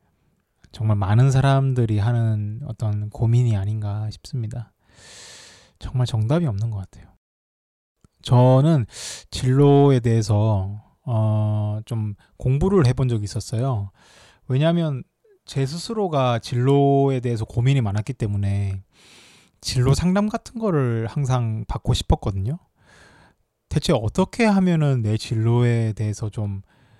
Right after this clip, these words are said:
그 실마리를 얻을 수 있을까? 정해진 어떤 일이 있다고 생각하진 않는데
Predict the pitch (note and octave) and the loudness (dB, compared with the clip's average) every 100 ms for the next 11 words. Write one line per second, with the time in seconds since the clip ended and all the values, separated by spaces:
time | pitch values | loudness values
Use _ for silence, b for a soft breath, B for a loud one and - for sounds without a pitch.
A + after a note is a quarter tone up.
0 | b _ - A2+ G2+ F#2+ G3+ G3+ A#3 A#3+ | b _ -12 -6 -4 -4 -4 0 0 0
1 | C#3+ A#2 C3 A#2 - B2+ G#2+ G2+ G#2 G2 | 0 -2 -4 -6 -6 -6 -4 -2 -2 -2
2 | G2 G2+ b b b b b b - B2+ | -6 -10 b b b b b b -2 2
3 | C3 E3+ F#3+ B2 A#2+ G#2 A2+ D3+ G3 - | 4 4 0 -2 -4 -2 -2 0 -2 -2
4 | G3 D#3+ F3 F3+ A3+ A3 A#2 G#2+ G#2 C#3 | -2 0 0 0 -2 0 0 -2 -2 -2
5 | C3+ G#2+ | -2 -4